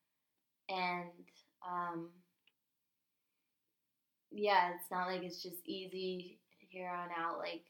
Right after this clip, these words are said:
I do, I would, like, if you guys wanna follow my journey, just know that I'm still,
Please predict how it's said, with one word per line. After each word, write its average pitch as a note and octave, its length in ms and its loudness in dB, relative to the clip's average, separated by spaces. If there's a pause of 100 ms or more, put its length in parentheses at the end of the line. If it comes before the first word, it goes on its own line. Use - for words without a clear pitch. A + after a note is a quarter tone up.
(500)
I F#3+ 220 0
do, F#3 340 -2 (220)
I F#3 120 -6
would, F#3 240 -6 (460)
like, F3+ 200 -8 (1000)
if G3 120 -10
you G3+ 120 0
guys G3 240 8
wanna F#3 280 0
follow F3+ 320 8
my F3 180 -2
journey, F3 420 -6
just E3+ 200 -10
know F3 220 0
that F3 140 -2
I'm E3+ 120 -4
still, E3+ 480 -4